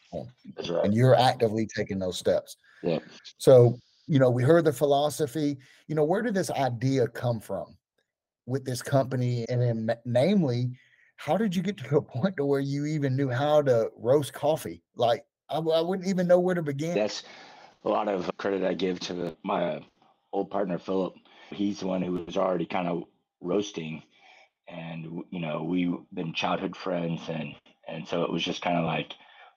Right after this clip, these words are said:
Speaker 2: "Let's start a," 'cause we wanted to do a business. Eventually, we wanted to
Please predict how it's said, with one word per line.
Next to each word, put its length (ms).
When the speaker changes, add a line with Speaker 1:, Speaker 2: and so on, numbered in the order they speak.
Speaker 2:
"Let's 240
start 600
a," 240
'cause 200
we 120
wanted 220
to 140
do 200
a 40
business. 560
Eventually, 340
we 80
wanted 180
to 40